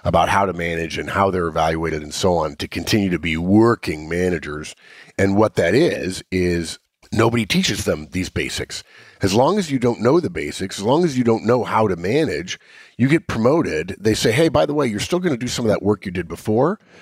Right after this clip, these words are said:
but we also need you to manage. And oh, by the way, you're really good at the work you did before, but we're not gonna tell you anything about how to manage." So whenever you're managing, you're gonna find yourself feeling uncertain, making more mistakes.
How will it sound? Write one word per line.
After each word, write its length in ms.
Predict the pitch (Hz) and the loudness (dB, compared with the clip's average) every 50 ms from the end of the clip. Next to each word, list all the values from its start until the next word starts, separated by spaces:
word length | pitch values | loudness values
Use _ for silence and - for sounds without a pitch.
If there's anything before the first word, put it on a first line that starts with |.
| - - - | -14 -6 -2
but 80 | 120 | 0
we 160 | 101 107 107 101 | 2 4 6 6
also 280 | 101 120 123 - - | 6 4 2 0 -2
need 220 | 117 107 107 101 95 | -4 -2 -4 -4 -4
you 80 | 95 | -4
to 60 | 90 | -4
manage. 560 | 85 82 87 92 101 120 143 160 175 - - _ _ - - - - - | -2 -2 0 0 0 0 -2 -4 -4 -8 -16 _ _ -20 -20 -20 -10 -2
And 140 | - 117 127 | 0 2 4
oh, 100 | 135 156 | 4 4
by 140 | 147 151 147 | 4 4 4
the 80 | 135 135 | 4 4
way, 200 | 135 139 139 131 _ _ | 4 2 2 0 _ _
you're 140 | - 135 143 | -2 0 0
really 260 | 139 131 165 185 185 | 2 2 4 2 2
good 200 | 135 101 127 135 | 2 4 2 2
at 100 | 151 - | 2 0
the 80 | - 113 | -4 -2
work 240 | 101 113 120 - - | 0 0 -2 -2 -4
you 60 | 123 | -2
did 120 | 113 123 | -2 -2
before, 460 | 110 107 101 - - 120 123 139 143 - - - - - | 0 -2 -4 0 2 2 2 2 2 -2 -8 -20 -14 -6
but 140 | - 127 139 | 0 0 2
we're 180 | 131 139 151 180 | 2 2 2 2
not 120 | 196 185 | 2 0
gonna 140 | - 131 110 | 0 -2 -2
tell 180 | 95 - 127 123 | 0 2 2 2
you 100 | 120 113 | 2 2
anything 220 | 104 98 92 90 | 2 0 0 0
about 200 | 95 92 87 87 | 2 2 2 2
how 140 | 104 95 87 | 2 0 0
to 60 | 80 | 0
manage." 460 | 78 95 107 110 85 - - - - - _ | 0 -2 -2 -2 -4 -6 -10 -14 -18 -18 _
So 240 | - - - 120 110 | -6 0 2 4 4
whenever 520 | 110 107 107 110 107 117 139 170 202 196 | 4 4 4 4 4 4 4 4 2 2
you're 280 | 180 143 123 110 101 104 | 0 0 -2 -2 -2 -4
managing, 1040 | 98 98 98 101 104 107 117 143 170 170 120 87 82 85 - 73 69 67 71 92 104 _ - - - - | -4 -6 -4 0 2 4 4 4 4 4 2 0 -2 -6 -10 -10 -12 -14 -16 -20 -20 _ -20 -20 -14 -4
you're 180 | - 104 120 123 | 2 2 4 4
gonna 160 | 131 139 117 | 4 4 2
find 380 | 104 - - 107 101 104 107 98 | 2 2 0 0 2 2 0 0
yourself 680 | 92 95 92 90 - - 87 82 85 85 85 - - - _ - - - - _ | 0 0 -2 0 0 2 2 4 2 2 0 -2 -8 -18 _ -20 -20 -20 -20 _
feeling 380 | - - 135 135 120 113 98 | -2 2 4 4 4 4 2
uncertain, 800 | 90 90 90 90 - - 151 143 123 - - 117 110 110 107 107 - _ - - _ _ _ | 2 0 -2 -2 0 2 2 2 2 0 -2 -4 -4 -4 -4 -6 -10 _ -20 -20 _ _ _
making 420 | - 110 113 123 117 - - 117 101 | 0 2 2 2 2 0 -2 -2 -2
more 200 | 98 90 87 80 | 0 -2 -2 -2
mistakes. 840 | 85 80 - - - 131 117 110 107 104 104 98 - - - - | -4 -6 -4 0 2 4 4 4 4 2 0 -4 -6 -8 -10 -10